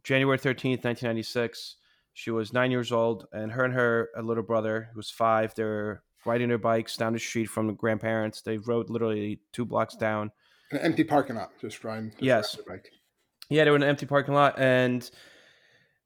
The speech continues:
Speaker 1: the five-year-old's like, "Well, I wanna go back home." So he came back home, and his parents and the grandparents were like, "Where's your sister? Go get your sister." And he's like, "Oh, she wanted to stick around." Like, "No, go get her." So then he rode his bike back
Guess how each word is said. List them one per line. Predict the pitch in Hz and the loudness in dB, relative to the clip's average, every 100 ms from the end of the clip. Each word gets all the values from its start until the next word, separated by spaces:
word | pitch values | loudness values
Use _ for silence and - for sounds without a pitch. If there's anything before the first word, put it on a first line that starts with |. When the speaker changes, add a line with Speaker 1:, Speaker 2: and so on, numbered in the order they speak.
| _ | _
Speaker 1:
the | - 135 135 131 | 6 8 8 8
five-year-old's | 165 165 160 151 147 | 8 10 10 6 6
like, | 139 | 4
"Well, | 156 | 6
I | |
wanna | 165 160 | 6 6
go | 147 | 6
back | 139 135 | 4 2
home." | 143 139 139 | 2 2 2
So | - | 0
he | 127 | -2
came | 131 147 | -2 2
back | 143 - | 2 2
home, | 143 135 135 | 0 2 2
and | 123 | 0
his | 120 | -4
parents | - 131 135 135 | -2 0 0 -2
and | 127 | -4
the | |
grandparents | 120 127 131 131 | -2 -2 -2 -2
were | 135 | 0
like, | 127 - - | 0 -2 -6
"Where's | 147 151 | -4 -2
your | 143 | -2
sister? | 131 - 117 | -4 -2 -2
Go | 127 | -2
get | 139 127 | -2 -2
your | |
sister." | 120 117 - 110 | -2 -2 -4 -4
And | 120 | -2
he's | |
like, | 131 | 0
"Oh, | 139 147 | 2 2
she | - | 4
wanted | 135 127 | 2 2
to | 117 | -4
stick | - 123 | -4 -2
around." | 120 120 120 117 113 90 _ _ _ _ | 2 2 2 0 -2 -8 _ _ _ _
Like, | 143 | 4
"No, | 165 | 4
go | 147 151 | 6 4
get | 127 107 | 4 2
her." | 85 - | -2 -8
So | - 127 | -4 0
then | 123 120 | 2 0
he | 117 117 | -2 0
rode | 117 123 | 2 2
his | 135 | 0
bike | - 123 - | -2 -2 -2
back | 101 78 | -4 -4